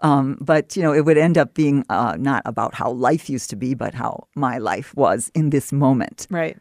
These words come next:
Speaker 1: Right.
Speaker 2: And if you're gonna give an essay to your grandchild, you should probably make it short. <laughs>
Speaker 1: Yes,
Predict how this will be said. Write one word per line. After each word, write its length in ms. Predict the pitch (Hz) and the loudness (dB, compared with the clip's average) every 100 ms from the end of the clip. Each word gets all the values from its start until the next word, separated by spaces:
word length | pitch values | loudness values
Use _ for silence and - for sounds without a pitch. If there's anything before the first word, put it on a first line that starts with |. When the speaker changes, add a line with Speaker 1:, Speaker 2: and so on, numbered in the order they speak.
| - | -10
Speaker 1:
Right. 200 | 123 - _ - | -8 -8 _ -4
Speaker 2:
And 160 | 208 | -4
if 80 | 190 | -2
you're 80 | 190 | -4
gonna 180 | 190 180 | -4 -4
give 140 | 180 | -6
an 80 | 165 | -8
essay 300 | 139 165 170 | -10 -10 -12
to 160 | - | -10
your 100 | 165 | -10
grandchild, 720 | 160 143 151 160 156 143 - - | -8 -8 -8 -6 -8 -8 -12 -14
you 80 | |
should 80 | 156 | -12
probably 220 | - 165 | -6 -4
make 180 | 160 151 | -4 -8
it 80 | - | -10
short. 320 | - 147 117 _ | -8 -8 -8 _
<laughs> 240 | _ - | _ 2
Speaker 1:
Yes, 400 | 247 330 339 339 | 6 8 6 4